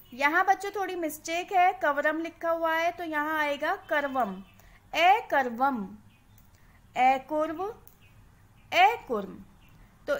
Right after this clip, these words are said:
इस प्रकार से क्री धातु का लंग लकार में रूप चलता है।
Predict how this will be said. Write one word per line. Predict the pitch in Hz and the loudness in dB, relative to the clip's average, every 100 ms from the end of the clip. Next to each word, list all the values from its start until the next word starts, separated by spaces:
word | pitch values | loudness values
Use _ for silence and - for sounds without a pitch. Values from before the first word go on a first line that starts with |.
| 330 | -4
इस | 508 - | -6 0
प्रकार | 349 302 285 285 | 0 4 4 4
से | 285 294 294 311 269 - - - | 0 -2 0 -2 -4 -10 -20 -18
क्री | 339 370 453 | -10 -4 -4
धातु | 466 330 269 294 277 | -2 0 0 -2 -4
का | 285 302 | 0 0
लंग | 285 247 311 381 | 0 0 0 -2
लकार | 302 254 262 233 | -2 0 0 0
में | 240 247 277 427 - - - | -4 -4 -4 -4 -8 -18 -12
रूप | 233 262 415 - - - - - | -6 -2 -4 -6 -14 -18 -14 -2
चलता | 294 233 202 202 | 0 0 -2 -2
है। | 185 165 - | -2 -8 -14